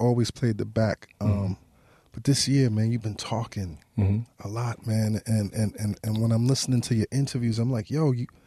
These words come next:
Speaker 1: you're brilliant. Like, you, your mind is brilliant, like, how it thinks and how you even present yourself." Did you always feel that you had something, or you were smarter than maybe some of your peers or the
Speaker 2: Um,
Speaker 1: average man?
Speaker 2: no,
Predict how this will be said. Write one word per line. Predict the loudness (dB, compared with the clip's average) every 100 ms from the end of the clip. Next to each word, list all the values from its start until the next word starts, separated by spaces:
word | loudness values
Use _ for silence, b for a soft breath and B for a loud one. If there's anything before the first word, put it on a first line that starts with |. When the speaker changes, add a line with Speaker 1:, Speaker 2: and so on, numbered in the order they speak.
| b b -2
Speaker 1:
you're | -2
brilliant. | 2 2 4 2 -6 _ _ _ _ _ -10
Like, | -8 0
you, | 0 4
your | 4
mind | 4 4 4 6
is | 4 2
brilliant, | 2 4 4 0 -2
like, | 0
how | 2 2
it | -2 0
thinks | 2 2 2
and | 2
how | 4
you | 4
even | 2
present | 0 0 2 2
yourself." | 0 -2 -2
Did | 0 2
you | 4
always | 4 4 2
feel | 2 4 4 4
that | 2 2
you | 4
had | 4 4 0 -8 b b b b b b b _ _ _
something, | 0 2 2 0 -2 _ _ _ _
or | 4
you | 6 8
were | 6
smarter | 4 0 4 4 4
than | 2 2
maybe | 2 2 0 -2
some | -2 -2
of | -2
your | -4
peers | -4 -2 -2 -2 -10 -20 _ b b b
or | 0 2
the |
Speaker 2:
Um, | 4
Speaker 1:
average | 6 4 2 -2 0
man? | 0 0 2
Speaker 2:
no, | 4 4